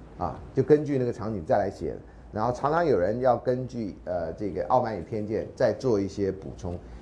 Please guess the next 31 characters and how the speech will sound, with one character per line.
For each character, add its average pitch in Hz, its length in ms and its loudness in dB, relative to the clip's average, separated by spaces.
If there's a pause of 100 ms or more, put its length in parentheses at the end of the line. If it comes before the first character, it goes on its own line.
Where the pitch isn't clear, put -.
(120)
就 165 80 2
像 151 340 4
以 127 60 -4
前 127 260 -2
《红 131 220 -2
楼 147 120 2
梦》 151 260 0
啊、 123 260 2
《西 147 200 -6
游 131 160 4
记》， 131 240 0
中 151 160 0
国 131 80 4
著 143 160 -2
名 120 120 2
的 120 60 -2
小 90 260 0
说， 127 300 2
后 151 160 2
来 135 120 6
都 170 160 4
有 123 80 6
人 110 180 2 (120)
补 127 200 2
写、 92 360 -2
改 107 220 2
写 101 280 -4 (340)
或 123 120 2
写 117 200 0
续 151 280 0
集 82 280 -6